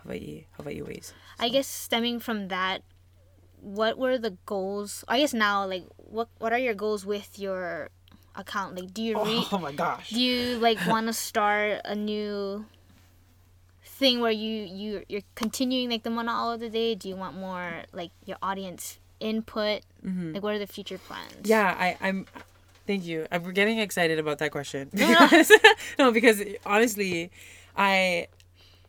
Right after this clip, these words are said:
Speaker 1: I, I, so I, Keawe Aimoku Kaholokula, he's a P H D, and he works for the John A. Burns School of Medicine in Kaka'ako.
Speaker 2: Okay.
Speaker 1: And he's my cousin through John Henry Wise. So through that, um, kupuna that I talked about earlier, Aloha Aina and Hawaii Ways,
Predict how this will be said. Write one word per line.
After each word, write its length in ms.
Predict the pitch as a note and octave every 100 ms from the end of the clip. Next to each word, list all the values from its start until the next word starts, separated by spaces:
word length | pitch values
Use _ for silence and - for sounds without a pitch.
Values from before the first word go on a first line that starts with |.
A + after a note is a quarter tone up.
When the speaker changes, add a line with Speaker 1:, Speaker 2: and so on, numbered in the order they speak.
| - - - -
Speaker 1:
I, 100 | G#3+
I, 180 | - G#3
so 160 | G#3+ A#3
I, 160 | G#3+ - - -
Keawe 220 | - A3+ A#3
Aimoku 460 | B3 A#3 G#3 A3
Kaholokula, 640 | G3+ F3+ E3 E3+ D#3 D3 D3+
he's 160 | D#3
a 60 | D#3
P 160 | D#3+
H 120 | D3 -
D, 300 | D3 D3 D3+
and 140 | D3
he 100 | D#3+
works 260 | D3+ D3+ -
for 180 | - D#3
the 100 | D3+
John 180 | D#3 D3
A. 60 | D3
Burns 240 | D3 D3
School 180 | - D3+
of 100 | C#3+
Medicine 340 | C#3+ C#3+ D3
in 80 | C#3+
Kaka'ako. 640 | C#3+ - - - F#2+ -
Speaker 2:
Okay. 160 | G#3+ - - - - -
Speaker 1:
And 100 | F#3
he's 180 | G3+
my 100 | G3
cousin 460 | F#3 F#3 D#3 D3+ D#3
through 160 | F#3 F3
John 200 | D#3+ D#3
Henry 200 | D3+ D3
Wise. 420 | C#3+ F2+ - - -
So 140 | -
through 220 | E3+ F3+ E3+
that, 200 | D#3 - - -
um, 240 | E3 D3+
kupuna 400 | D3 E3+ E3 D3+
that 120 | C#3+
I 60 | C#3+
talked 220 | D3+ D3
about 160 | D3+ D#3
earlier, 300 | D3 D3 C#3+
Aloha 280 | D3 D3 D3+
Aina 360 | D3 D3 C#3+ C#3
and 80 | C#3+
Hawaii 320 | D3+ D3 C#3+
Ways, 400 | C#3 C#3 C#3 -